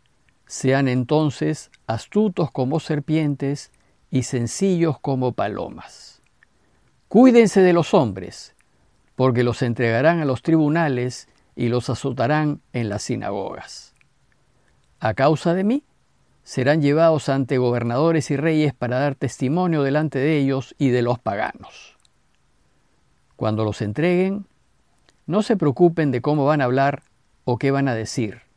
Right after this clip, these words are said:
Lo que deban decir se les dará a conocer en ese momento, porque no serán ustedes los que hablarán, sino que el Espíritu de su Padre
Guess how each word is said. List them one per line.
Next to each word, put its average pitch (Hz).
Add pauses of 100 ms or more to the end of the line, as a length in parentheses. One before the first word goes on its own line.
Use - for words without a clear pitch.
(800)
Lo 120
que 127
deban 254
decir 220
se 135
les 135
dará 143
a 160
conocer 143 (100)
en 120
ese 143
momento, 104 (960)
porque 131
no 208
serán 214
ustedes 190
los 127
que -
hablarán, 123 (760)
sino 117
que 117
el 107
Espíritu 180
de 185
su 226
Padre 143